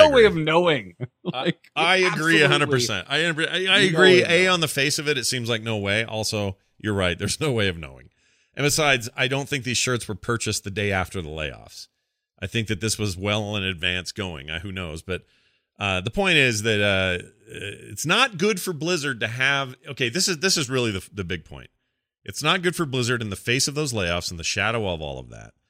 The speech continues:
Speaker 2: to have weird little things happen that seem like additional f-, gas on the flames. Do you know what I mean?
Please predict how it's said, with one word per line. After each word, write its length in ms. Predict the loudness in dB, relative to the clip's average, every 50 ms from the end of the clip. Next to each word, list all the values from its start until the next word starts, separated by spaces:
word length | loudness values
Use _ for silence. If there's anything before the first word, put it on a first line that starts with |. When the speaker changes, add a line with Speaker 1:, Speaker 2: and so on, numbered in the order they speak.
| _ _ _ _ _ _ _ _
Speaker 2:
to 80 | -18 -16
have 520 | -2 2 4 6 6 6 4 0 -4 -14 -16 _
weird 360 | -8 -4 -2 0 0 0 0 0
little 240 | -2 0 0 0
things 300 | -2 -2 -2 -2 -2 0
happen 380 | 0 0 0 0 -2 -4 -6 -4
that 220 | -6 -6 -6 _
seem 640 | -6 -4 -2 -2 -2 -2 0 -2 -2 -2 -4 -6 -8 -10 _ _ _ _ _ _ _ _ _ _ _ _
like 520 | -6 -2 0 0 0 0 -2 -4 -14 -20 _ _
additional 540 | -12 -12 -4 -2 0 0 0 0 0 -2 -2
f-, 300 | -4 -4 -6 -10 -10 -10 -14 _ _ -10
gas 380 | -4 0 2 2 2 2 2 0
on 100 | 0 -4
the 80 | -4
flames. 520 | -6 -8 -10 -10 -12 -14 -16 _ -16 -16 _ _
Do 60 | -2
you 60 | -2
know 60 | 0 0
what 40 |
I 40 | 0
mean? 320 | 0 0 0 0 -2 -6